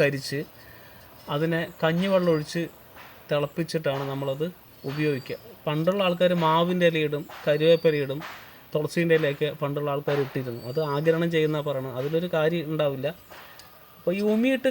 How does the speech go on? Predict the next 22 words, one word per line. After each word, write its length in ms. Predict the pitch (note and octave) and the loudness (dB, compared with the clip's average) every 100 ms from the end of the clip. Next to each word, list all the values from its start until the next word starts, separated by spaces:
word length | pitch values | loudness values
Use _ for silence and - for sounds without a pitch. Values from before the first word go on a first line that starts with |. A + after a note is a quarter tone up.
| A3 | 4
കരിച്ച് 340 | F#3 F3 G#3+ G#3 F3 | 4 2 -2 0 2
കഞ്ഞിവെള്ളം 400 | E3+ F3+ F3+ F3 | 4 4 4 2
ഒഴിച്ച് 180 | F3 F3+ D#3 | -2 -2 0
തിളപ്പിക്കണതിൻ്റെ 580 | D3 D#3 D#3+ D#3 D#3 D3+ | 0 -2 -4 -2 0 0
കാര്യം 220 | C3+ C#3+ C3+ | 0 0 -2
പറഞ്ഞാൽ, 200 | C#3 D3+ | -4 -2
ഈ 20 | E3+ | -2
മണ്ണിൽ 300 | E3+ F#3 G#3+ G#3+ E3 | 0 0 -2 0 0
പല 120 | E3+ D#3 | 0 0
മൂലകങ്ങളും 680 | D3 D3+ E3 D3+ C#3 C#3 F3 - - D3 | 0 2 2 2 0 -4 -6 -12 -10 -6
അടങ്ങിയിട്ടുണ്ടാവും. 580 | C3+ C3 C#3+ B2 A#2 - - - - - - - - | -4 -4 -8 -14 -16 -20 -20 -20 -20 -20 -20 -20 -12
ഇപ്പോൾ 160 | D3 D3+ B2+ - | -6 -4 -4 -2
കളിമണ്ണിൽ 420 | D#3 E3 F3 F3+ E3 | 0 0 0 0 0
അടങ്ങിയിട്ടുള്ള, 460 | E3+ E3+ E3+ E3 D#3+ - - D3 | 0 -2 -2 -2 -2 -4 -10 -4
ആ, 40 | C#3+ | -2
ഒരു 120 | D3+ D3+ | -2 -2
കാര്യമാണ് 360 | C#3+ C#3+ C#3+ C#3 C3 | -2 0 -2 -2 -2
അലുമിനിയം 340 | D3 D3+ D3+ C#3 | -2 -2 -4 -6
സിലിക്കേറ്റ്. 440 | B2 B2+ A2 B2+ - - - - - - - - - - | -8 -8 -10 -12 -18 -20 -20 -20 -20 -20 -20 -20 -20 -8
അങ്ങനെ 180 | D#3+ F3 F#3 | -4 -2 0
ഒരുപാട് 260 | F3+ F3+ E3 | 2 2 4
കാര്യങ്ങളുണ്ട്. 440 | C#3+ C#3 A2 A2 | 2 0 -4 -8